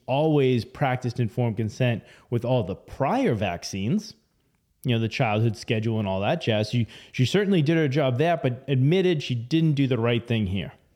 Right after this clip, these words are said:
And another debate we had was on the spike protein.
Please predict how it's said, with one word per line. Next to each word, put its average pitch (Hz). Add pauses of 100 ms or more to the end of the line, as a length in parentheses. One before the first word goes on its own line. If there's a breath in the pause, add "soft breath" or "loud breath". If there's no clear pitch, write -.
(540)
And 117
another 131
debate 123
we 131
had 135 (240 loud breath)
was 120
on 135 (140 loud breath)
the 143
spike 156
protein. 170